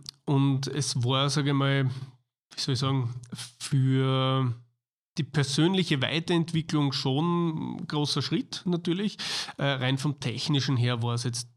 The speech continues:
sag ich mal, nicht so herausfordernd, weil eingestiegen bin ich zu einer Zeit, da war Video, ähm, wie soll ich sagen, eine Notwendigkeit, aber es wollte eigentlich keiner. Und, äh, ich hab dann auch die Chance gehabt, dass ich Video ein bisschen <clears throat> nach oben bringe in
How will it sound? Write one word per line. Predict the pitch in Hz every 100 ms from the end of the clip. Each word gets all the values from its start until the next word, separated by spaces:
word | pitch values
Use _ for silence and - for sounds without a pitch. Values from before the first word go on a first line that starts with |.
| _ _ _
sag | - 131
ich | 131
mal, | 123
nicht | 131 143 -
so | 139
herausfordernd, | 120 117 147 156 - 147 143 147 147 143
weil | 131
eingestiegen | 117 127 - 139 139
bin | 135 131
ich | 135
zu | 143
einer | 131 127
Zeit, | 110 117 135
da | 127
war | 117
Video, | 127 135 135 139 135 - - - - - - -
ähm, | 123 117 117 117 117 117 -
wie |
soll | 120 131
ich |
sagen, | 120 131 127
eine | 127 143
Notwendigkeit, | 139 147 170 196 - 151 160
aber | 165 139
es | 135
wollte | 131 143 180
eigentlich | 160 165 170 160
keiner. | - 139 165 185 - _ _ -
Und, | 139 139 139 139 135 139
äh, | 131 131 135
ich | 139 143
hab | 143
dann | 147
auch | 135
die | 139
Chance | 131 - 120 120
gehabt, | 143 135
dass | 135 139
ich | 131 - -
Video | 127 143 139
ein | 139
bisschen | 139 139 123 - -
<clears throat> | 196 175 123 - - -
nach | 131 -
oben | 151 139 143
bringe | 131 135 143
in | 139 143 135